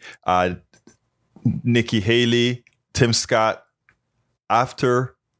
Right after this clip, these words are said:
what they've said? Let's be real, folks. Um, this, this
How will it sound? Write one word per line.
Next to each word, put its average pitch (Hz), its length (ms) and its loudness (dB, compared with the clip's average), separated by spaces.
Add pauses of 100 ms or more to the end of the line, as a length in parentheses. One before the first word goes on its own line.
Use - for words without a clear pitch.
(400)
what 85 240 -2
they've 117 180 0
said? 202 440 0 (920)
Let's 302 220 -2
be 135 120 0
real, 113 280 2
folks. - 680 -2 (540)
Um, 110 520 0 (140)
this, 139 540 0 (340)
this 131 540 0